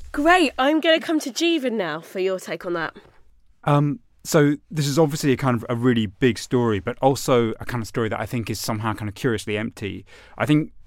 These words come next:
Speaker 2: as far as Sturgeon is concerned, I think politicians, when they leave office, they very quickly become irrelevant, so I'm not interested in her. I'm not really interested in the politics of Holyrood. I am interested in some of the kind of unanswered questions that, that you touched on, uh, Mark. So one of them is, is Scotland a viable country after independence?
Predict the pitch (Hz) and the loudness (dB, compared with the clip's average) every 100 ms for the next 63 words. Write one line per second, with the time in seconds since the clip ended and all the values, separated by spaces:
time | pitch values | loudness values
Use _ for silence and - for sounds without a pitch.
0 | - - - - 147 - - - 139 123 | -20 -20 -20 -2 -2 4 2 6 4 4
1 | 113 101 117 101 101 98 139 131 127 117 | 0 0 -4 -2 -2 0 -2 -2 -4 -2
2 | 135 120 104 113 110 113 107 98 98 117 | -2 -2 -2 -2 0 0 -2 -4 -4 -4
3 | 101 101 - 92 98 107 107 104 98 95 | -2 -4 -6 -6 -8 -4 -4 -4 -4 -8
4 | - 110 110 101 - - 98 95 107 95 | -6 -4 -2 -6 -12 -10 -8 -4 -2 -4
5 | 90 - - - - - 147 131 127 123 | -8 -16 -20 -20 -4 2 4 4 0 -2
6 | - 113 110 117 107 110 - 92 117 113 | -4 -6 -4 -6 -6 -8 -10 -6 -4 -2
7 | 107 98 92 - - - 135 147 147 143 | -4 -6 -8 -14 -20 -2 0 2 4 6
8 | 139 123 120 117 101 104 120 110 110 117 | 4 2 -6 -4 -2 -2 0 0 0 -4
9 | 113 - 123 117 110 110 90 120 101 - | -4 -2 0 0 -2 -6 -6 -8 -8 -6
10 | 104 95 - 104 - - 110 113 107 104 | -6 -6 -4 -4 -4 -8 -4 -4 -6 -10
11 | - - 104 95 98 - 104 101 107 101 | -8 -4 -2 -4 -6 -6 -4 -2 -2 -2
12 | 95 - 120 110 127 131 110 107 101 - | -4 -2 -2 0 2 2 2 -2 -2 -4
13 | 117 - - 98 98 101 95 95 101 107 | -6 -4 -6 -6 -2 -2 -2 -6 -8 -6
14 | 87 - 95 95 113 98 90 | -8 -6 -8 -6 -4 -4 -8